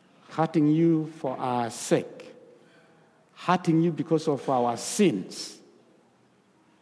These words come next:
hurting you because of our weaknesses. We thank you,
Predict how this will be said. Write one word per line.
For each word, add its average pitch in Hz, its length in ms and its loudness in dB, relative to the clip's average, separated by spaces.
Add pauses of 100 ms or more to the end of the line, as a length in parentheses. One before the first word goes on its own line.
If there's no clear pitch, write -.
(720)
hurting 147 480 0
you 139 420 -2
because 123 320 -6
of 123 160 -8
our 107 240 0
weaknesses. - 840 -12 (1500)
We 151 120 4
thank 196 380 2
you, 156 380 2